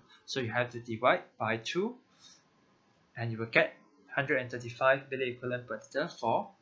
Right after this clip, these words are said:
both ions. So now we need to find out how much of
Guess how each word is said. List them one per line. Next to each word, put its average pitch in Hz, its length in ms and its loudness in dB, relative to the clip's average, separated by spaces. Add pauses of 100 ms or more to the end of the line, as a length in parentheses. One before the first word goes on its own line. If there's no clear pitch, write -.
(160)
both 123 220 0 (200)
ions. 113 540 -4 (1000)
So - 140 -6
now 175 320 8
we 143 80 0
need 170 120 0
to 147 60 0
find 131 240 2
out 139 240 4
how 190 240 4
much 190 380 0 (120)
of 131 280 6